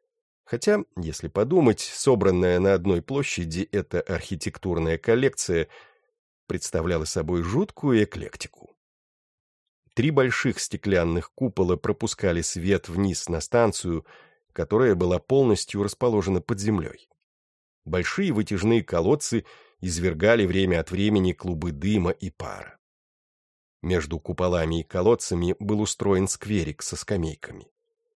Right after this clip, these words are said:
Рядом располагались соединённые арочными переходами павильон с кассами, залы ожидания трёх классов, ресторан и буфет.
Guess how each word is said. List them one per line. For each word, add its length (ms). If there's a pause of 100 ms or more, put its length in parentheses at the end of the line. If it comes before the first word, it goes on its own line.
(140)
Рядом 380
располагались 640
соединённые 760
арочными 600
переходами 800
павильон 560
с 100
кассами, 600 (520)
залы 380
ожидания 500
трёх 300
классов, 760 (140)
ресторан 800
и 80
буфет. 600